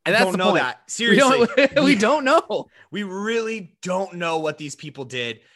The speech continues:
Speaker 2: And nor do we, like, look into see, like, were they maybe innocent? Were they wrongly convicted and still got the death penalty, which is a huge problem and maybe a reason why we shouldn't have this. But as long as we do have it, we are gonna have last meals. And that's why we're here,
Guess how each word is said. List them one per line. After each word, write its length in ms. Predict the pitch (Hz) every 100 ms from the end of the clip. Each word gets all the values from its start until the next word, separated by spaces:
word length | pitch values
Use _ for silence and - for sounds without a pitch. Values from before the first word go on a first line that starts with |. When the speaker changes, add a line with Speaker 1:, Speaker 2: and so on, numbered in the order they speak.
| _
Speaker 2:
And 180 | 175 190
nor 200 | 208 226
do 100 | 220
we, 120 | 208
like, 160 | 196 156
look 200 | 190 190
into 140 | 180
see, 160 | 160 175
like, 240 | 156 139
were 180 | 117 131
they 140 | 147 143
maybe 440 | 139 165 180 196
innocent? 600 | 196 233 214 - 113 90 _ -
Were 120 | 143
they 140 | 175 165
wrongly 500 | 135 156 180 180 165
convicted 500 | 185 180 185 185 185
and 120 | 180
still 220 | - 185
got 180 | 180 180
the 60 |
death 240 | 165 208 202
penalty, 240 | 160 139
which 180 | 135 139
is 100 | 147
a 60 | 156
huge 400 | 139 196 185 -
problem 500 | 294 339 240 233 226 _ -
and 140 | 262 285
maybe 240 | 320 311
a 60 | 311
reason 160 | 294
why 80 | 294
we 80 | 277
shouldn't 180 | 294 294
have 120 | 294
this. 160 | 220 - -
But 100 | 226
as 140 | 208
long 200 | 269 330
as 80 | 294
we 120 | 277
do 160 | 220 277
have 260 | 269 269
it, 100 | 233
we 120 | 208 220
are 200 | 240 240
gonna 160 | 240
have 160 | 233 208
last 280 | 220 202 220
meals. 280 | 226 208
And 260 | 196 214 226
that's 300 | 254 269 - _ _ -
why 420 | 214 247 233 220 _ -
we're 180 | 226 226
here, 540 | - 254 285 170